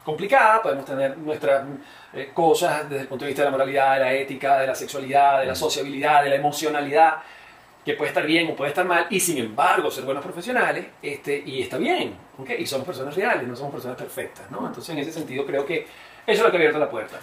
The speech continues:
Speaker 2: ¿Tú dirías desde la psicología que no es necesario,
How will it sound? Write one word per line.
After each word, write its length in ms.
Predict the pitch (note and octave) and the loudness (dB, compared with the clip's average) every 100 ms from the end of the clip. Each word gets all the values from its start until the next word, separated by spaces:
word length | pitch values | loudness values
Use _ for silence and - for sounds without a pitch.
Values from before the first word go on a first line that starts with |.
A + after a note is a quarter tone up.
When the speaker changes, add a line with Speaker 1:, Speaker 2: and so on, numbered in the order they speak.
| - | 4
Speaker 2:
¿Tú 60 | |
dirías 440 | F#3+ G3 F#3+ F#3+ D#3+ | 6 8 8 8 6
desde 120 | D#3 | 2
la 100 | C#3 | 2
psicología 680 | - C#3+ C3 B2+ C3+ D#3+ E3 | 0 0 4 4 4 2 4
que 200 | D#3 C#3+ | 2 0
no 220 | C#3+ C#3+ | 2 2
es 120 | D3+ | 2
necesario, 680 | E3+ - - C#3+ C3+ C#3 - | 0 -2 2 6 6 4 -2